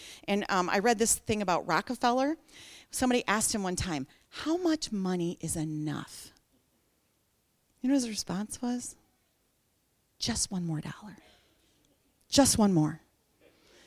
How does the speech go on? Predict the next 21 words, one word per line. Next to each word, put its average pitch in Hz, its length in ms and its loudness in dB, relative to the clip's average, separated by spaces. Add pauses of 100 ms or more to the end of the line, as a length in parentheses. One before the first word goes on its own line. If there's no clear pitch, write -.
"How 285 120 4
many 294 160 10
billion 247 520 6
do 226 80 2
you 202 180 4
need?" 170 260 2
"Just - 220 -2
one 233 120 -4
more. 190 260 -6 (680)
Just 240 240 0
one 226 100 -2
more." 175 240 -4 (300)
It's - 180 -2
that 226 240 4
insatiable, 226 920 4 (360)
there's 196 340 0
never 208 320 0
enough. 180 460 -4 (1700)
Um, 202 500 -2
yearning 285 560 8
for, 220 340 4